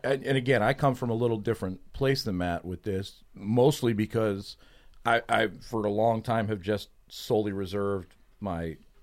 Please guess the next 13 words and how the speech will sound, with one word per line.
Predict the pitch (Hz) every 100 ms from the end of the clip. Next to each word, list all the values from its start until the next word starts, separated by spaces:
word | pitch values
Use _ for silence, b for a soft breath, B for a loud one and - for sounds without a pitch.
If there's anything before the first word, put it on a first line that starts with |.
| - -
passion | 107 98 95 87
for | 87
the | 76
Steelers | - 123 120 104 90 82
for | - 85
my | 80
lone | 82 90 90 82
outlet | 78 80 71
for | -
fandom. | 73 107 98 76 50 - b b b b
And | 113
it |
becomes, | 117 - 139 113 -